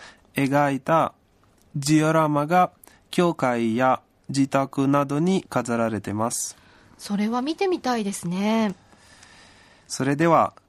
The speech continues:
Speaker 1: 今週の英語表現を学びましょう。今日のキーフレーズは、Do you know about Hina Festival?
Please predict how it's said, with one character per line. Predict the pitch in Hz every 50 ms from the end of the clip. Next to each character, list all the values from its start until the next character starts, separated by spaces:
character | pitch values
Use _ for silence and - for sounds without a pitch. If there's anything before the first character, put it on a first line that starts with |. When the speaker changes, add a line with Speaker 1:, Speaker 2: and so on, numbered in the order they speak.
| _ _
Speaker 1:
今 | - 156 147 143 143
週 | - - 156
の | 165 190 196 180 151 - -
英 | - 139 143 143
語 | 131 135
表 | 131 - 143
現 | 131 127 127 127 139 165
を | 190 202 190 -
学 | 120 120 113 110 110
び | 107 110 107
ま | 107 101
し | 104 107 117
ょ | 107 98 - - _ _ _ _ _ _ _ _ _ _ _ _ _ _ _ _ -
う。 | - -
今 | 202 208 208 196
日 |
の | 180 156 139
キ | - -
ー | 117
フ | - -
レ | 120 120 120
ー | 113
ズ | - 101
は、 | 104 123 143 165 165 - _ _ _ _ _ _ - - _ _ _ -
Do | 135 135 135
you | 143 170 202
know | 226 226 208 202 196 196 -
about | - 151 151 143 143 139 139 143 143 143 - -
Hina | - - - 135 131 127 113
Festival? | - - 120 120 - - - - 170 165 165 170 170 175